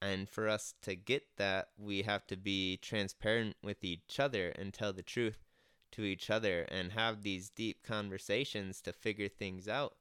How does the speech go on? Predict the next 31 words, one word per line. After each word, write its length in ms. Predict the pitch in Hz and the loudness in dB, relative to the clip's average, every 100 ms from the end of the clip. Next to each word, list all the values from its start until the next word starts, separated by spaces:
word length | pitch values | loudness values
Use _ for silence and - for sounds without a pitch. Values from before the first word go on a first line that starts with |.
| _ _ _ - | _ _ _ -6
because 340 | 101 - 104 | -2 0 0
there's 200 | 104 101 | 0 -4
three 500 | - 110 120 113 110 _ - | -6 0 2 2 0 _ -4
things 380 | 127 147 127 104 | 0 0 0 -2
that 200 | 92 - | -4 -4
people 340 | 113 - 110 | -6 -4 -4
tell 240 | 104 104 107 | -2 0 0
you 140 | 98 | 0
not 220 | 95 104 | 0 -2
to 80 | - | -4
talk 260 | - 127 - | -4 -4 -2
about. 300 | 98 87 - - | -2 -2 -2 -6
Those 220 | 90 92 | -4 -4
three 320 | - 117 110 _ - | -2 -2 -2 _ -6
main 380 | 113 117 113 | 0 0 0
things 420 | 113 131 151 120 107 | -2 -2 0 -4 -6
being 400 | 117 120 110 113 - - - | -2 0 0 -4 -12 -20 -14
money, 500 | - 92 101 135 147 - _ _ _ _ _ _ _ | -2 4 4 4 0 -4 _ _ _ _ _ _ _
politics, 760 | - 113 127 123 143 135 - - _ _ - | 2 4 4 2 -2 -2 -6 -12 _ _ -2
and 100 | 101 | 0
religion. 640 | 95 101 139 104 76 98 _ _ _ _ _ _ | 2 6 4 4 -4 -6 _ _ _ _ _ _
And 180 | 101 107 | -4 2
that's 200 | 117 123 | 4 2
a 40 | 98 | -2
big 360 | 90 113 101 | 4 4 4
role 320 | 110 123 117 - | 4 6 6 4
in 280 | 104 98 101 | 0 0 0
what 160 | 107 | -2
we 120 | 104 98 | -2 -6
see 220 | - 101 | -2 -2
today. 520 | 90 90 127 123 104 | 0 4 6 6 4